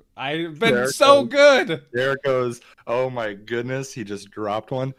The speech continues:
Speaker 2: And you know what, Justin? You were, you were saying, "Hey, if we do a live show,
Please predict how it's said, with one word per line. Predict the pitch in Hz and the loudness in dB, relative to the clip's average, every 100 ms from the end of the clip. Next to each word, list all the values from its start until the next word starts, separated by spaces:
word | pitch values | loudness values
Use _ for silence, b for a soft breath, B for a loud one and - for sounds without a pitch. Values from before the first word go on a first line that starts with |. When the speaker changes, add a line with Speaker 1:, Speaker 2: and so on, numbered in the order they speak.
| B _ - | B _ -12
Speaker 2:
And | 120 | -8
you | 117 | -6
know | 123 | -6
what, | 135 | -4
Justin? | 131 131 143 135 113 | -6 -6 -8 -8 -6
You | 123 | -2
were, | 135 131 - 120 | -2 -2 -8 -6
you | 127 | -2
were | 135 | -2
saying, | 135 127 113 110 - | -2 -4 -4 -6 -12
"Hey, | 113 120 | -8 -6
if | 104 | -4
we | 113 | -4
do | 123 | -2
a | |
live | 92 90 101 | -2 -4 -6
show, | - 90 85 | -6 -8 -8